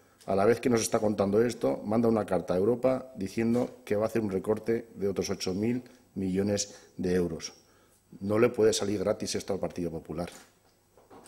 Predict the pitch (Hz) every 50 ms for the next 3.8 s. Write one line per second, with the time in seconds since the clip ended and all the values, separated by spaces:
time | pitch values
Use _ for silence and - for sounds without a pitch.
0 | - - - _ _ _ _ _ - - 101 107 113 120 123 127 123 - 104 92
1 | 92 87 - 117 117 101 85 - - - - - - - - _ _ - _ _
2 | _ _ _ _ _ _ _ _ _ _ _ _ _ _ _ _ _ - 110 120
3 | 127 139 139 - 127 101 101 107 123 127 120 101 - - -